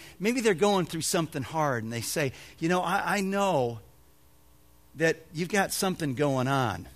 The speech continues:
and there's something different in your life, and, and will you tell me what that is?" That you'll be ready to clearly share God's story. Understanding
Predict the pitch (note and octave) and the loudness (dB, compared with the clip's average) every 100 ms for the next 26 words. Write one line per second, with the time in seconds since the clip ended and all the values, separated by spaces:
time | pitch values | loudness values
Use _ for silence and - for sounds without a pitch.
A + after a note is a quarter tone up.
0 | - - - C3+ D3 - G3 - C3+ A#2 | -20 -20 -12 -8 -2 -2 -2 -2 -2 -2
1 | E3+ E3 C3 B2+ B2+ B2+ B2 A#2 G#2 - | -4 -4 -4 -2 2 2 0 -4 -10 -14
2 | - - C3 C#3 D3+ F#3 G#3 - G#3 F#3 | -20 -12 -6 -4 -2 -2 -4 0 4 4
3 | D3+ B2 G#2+ - - - - - - - | 4 2 -2 -14 -20 -20 -20 -20 -20 -6
4 | C#3+ D#3+ D#3+ C#3+ C3 C3 F2+ - - - | 0 2 4 6 6 4 0 -4 -6 -8
5 | - - - B2 - F#3+ F3 C#3 D3 A#2+ | -10 -16 -10 -8 -6 -4 -4 -4 -6 -6
6 | C3 E3 C#3+ F#2+ F#2+ F#2+ - - - - | -2 0 0 -2 -10 -16 -20 -20 -20 -20
7 | - - - - C#3 - D#3+ D#3+ E3+ F3 | -20 -20 -20 -8 -8 -2 2 4 4 2
8 | F3 D#3 - - E3+ G#2 F2+ G2+ - - | 0 0 -2 0 0 0 -2 -6 -12 -20
9 | - - - C3+ A2+ - - B2 E2+ D2+ | -20 -20 -6 -2 0 -2 -6 -6 -8 -12
10 | - - - - - - - F3 A3 A3 | -20 -20 -20 -20 -20 -20 4 6 6 4
11 | - - G#3+ G3 E3+ C3 | 0 2 4 4 4 2